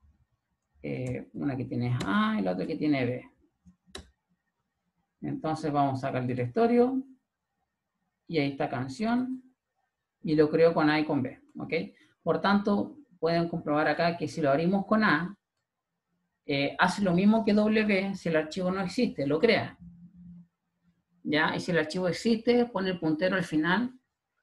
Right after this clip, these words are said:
<clears throat> del archivo y continúa escribiendo desde, desde ese lugar. Desde el, entonces, por tanto, va agregando, eh,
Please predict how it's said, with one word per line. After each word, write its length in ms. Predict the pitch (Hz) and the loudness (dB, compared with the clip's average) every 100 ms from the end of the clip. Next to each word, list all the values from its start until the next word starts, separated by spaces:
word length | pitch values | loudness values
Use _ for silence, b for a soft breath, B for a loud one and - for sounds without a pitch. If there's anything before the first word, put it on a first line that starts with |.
| - | 2
<clears throat> 260 | 202 185 | 4 4
del 160 | 170 180 | 4 4
archivo 500 | 180 - 214 214 214 | 4 2 0 0 0
y 60 | 202 | 0
continúa 440 | 180 170 165 170 | 0 0 0 0
escribiendo 500 | 165 165 156 165 156 | 0 0 0 2 0
desde, 440 | 147 151 143 139 139 | 0 0 0 -2 -2
desde 280 | 139 143 | -4 -2
ese 180 | 147 - | -2 -2
lugar. 340 | 135 120 107 - - | -4 -4 -8 -14 -14
Desde 240 | - 135 | -8 -4
el, 280 | 131 - - - - | -4 -6 -12 -14 -4
entonces, 380 | 156 143 151 - | -4 -2 -6 -6
por 200 | - 147 | -6 0
tanto, 260 | 175 175 | 0 2
va 120 | 165 | 2
agregando, 680 | 151 151 156 165 170 170 165 - | 2 2 0 0 0 0 -2 -6
eh, 680 | 143 135 131 131 127 123 - | -6 -4 -4 -2 -2 -2 -6